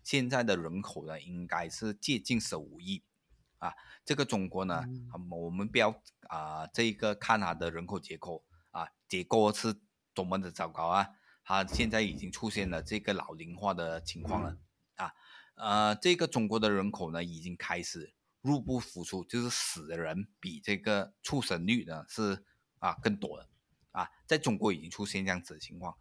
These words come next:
Speaker 1: 所以这个老龄化的现象呢是提前，啊，出现了，在中国的，啊，状况是这样子。所以换句话说，等下我就交给这个沙龙去介绍这个印度啊，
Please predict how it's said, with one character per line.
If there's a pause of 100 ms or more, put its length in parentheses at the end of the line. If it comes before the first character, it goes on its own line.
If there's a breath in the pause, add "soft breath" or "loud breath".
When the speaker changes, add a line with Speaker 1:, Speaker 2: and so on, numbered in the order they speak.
(140)
Speaker 1:
所
以
这
个
老
龄
化
的
现
象
呢
是 (160)
提
前， (220)
啊， (380 soft breath)
出
现
了， (300)
在
中
国
的，
啊，
状
况
是
这
样
子。 (920)
所
以
换
句
话
说， (460 soft breath)
等
下
我
就
交
给
这
个
沙
龙
去
介
绍
这
个
印
度
啊，